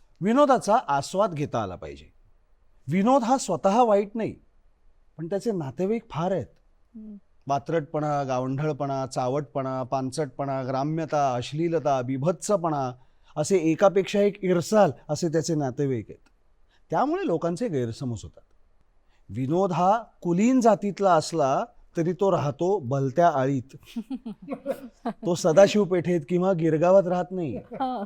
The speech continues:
Speaker 1: दुसऱ्याच ठिकाणी राहतो. ती नावं मी तुम्हाला सांगत नाही,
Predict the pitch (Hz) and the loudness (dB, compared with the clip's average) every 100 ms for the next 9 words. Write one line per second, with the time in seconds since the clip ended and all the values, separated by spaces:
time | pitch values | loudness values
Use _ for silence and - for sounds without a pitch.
0 | - 131 175 - 190 208 - 185 170 160 | -10 -6 -4 -2 0 -2 -4 -2 0 0
1 | 151 117 - - _ _ - - 240 - | -2 -6 -14 -20 _ _ -16 -14 -16 -20
2 | 208 156 160 147 156 165 151 160 160 165 | -10 -4 0 0 2 0 -2 -2 0 0
3 | 156 147 147 180 180 147 190 | 0 -2 0 -2 0 -2 -2